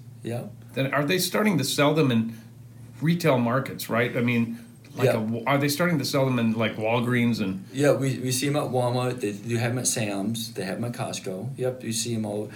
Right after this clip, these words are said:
Speaker 1: But I tell you, you know, I, it, it's a big discussion about buying over the counter versus seeing a professional. Uh,
Speaker 2: Right, so you
Speaker 1: so I
Speaker 2: still
Speaker 1: think
Speaker 2: recommend coming in,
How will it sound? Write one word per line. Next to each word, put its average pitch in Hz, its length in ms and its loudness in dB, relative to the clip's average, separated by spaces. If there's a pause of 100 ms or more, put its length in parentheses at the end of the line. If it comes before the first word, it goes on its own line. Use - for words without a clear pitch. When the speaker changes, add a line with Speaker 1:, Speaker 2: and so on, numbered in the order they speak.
(200)
Speaker 1:
But - 80 -4
I 117 80 4
tell 165 200 0
you, 98 240 0 (1300)
you - 100 -6
know, 113 140 4
I, 101 160 2
it, 107 320 -4
it's 120 160 0
a 117 40 0
big 120 280 -2
discussion 107 500 -2
about 90 280 -4
buying 92 240 -4
over 87 180 -6
the 82 80 -6
counter 82 360 -10 (140)
versus 95 380 -2
seeing 95 180 -4
a 87 60 -6
professional. - 640 -10 (880)
Uh, - 100 -12
Speaker 2:
Right, 160 160 6
so 165 120 0
you 175 100 6
Speaker 1:
so 175 60 2
I - 40 2
Speaker 2:
still 185 120 2
Speaker 1:
think 160 100 4
Speaker 2:
recommend 139 340 4
coming 127 280 4
in, 117 340 4